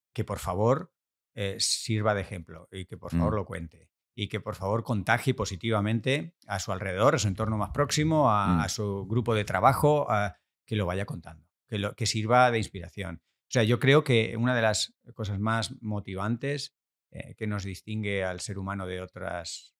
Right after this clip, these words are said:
Speaker 1: entidades, por ejemplo, la entidad granito de arena.
Speaker 2: Mm.
Speaker 1: Eh, el granito de arena es cuando llega esa fase en las, en las charlas de cambio climático, de medio ambiente, en la que dice, "¿Qué puedo hacer yo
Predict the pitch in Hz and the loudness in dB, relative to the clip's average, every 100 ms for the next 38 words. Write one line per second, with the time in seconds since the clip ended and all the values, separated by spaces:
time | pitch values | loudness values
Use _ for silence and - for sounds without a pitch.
0 | - 101 95 92 92 101 110 - - 107 | -6 -4 -2 -2 -2 -2 -4 -8 -6 -2
1 | 107 - _ _ _ 110 95 - 95 113 | -2 -6 _ _ _ -4 -2 -2 2 2
2 | - 101 92 104 104 95 117 104 82 - | 0 -6 -4 -2 -2 0 2 0 -4 -12
3 | _ 90 92 123 _ _ 110 101 - 110 | _ -10 -10 -10 _ _ -2 -2 0 0
4 | 107 123 151 151 147 151 151 127 123 123 | 0 0 4 6 6 4 2 2 2 2
5 | - 110 98 104 117 131 127 120 135 131 | 0 -2 0 2 4 4 2 -2 -2 0
6 | 123 113 104 - _ - 101 92 90 - | 2 2 0 -6 _ -10 -8 -8 -8 -2
7 | 110 104 98 101 98 87 90 131 104 101 | 0 0 -2 -4 -6 -4 0 0 -2 -6
8 | 98 95 101 101 95 107 113 101 98 92 | -6 -4 -4 -4 -4 -4 -4 -4 -6 -10
9 | 87 _ _ _ - 180 202 196 156 - | -14 _ _ _ 2 6 8 8 4 4
10 | 147 117 117 85 | 4 4 2 0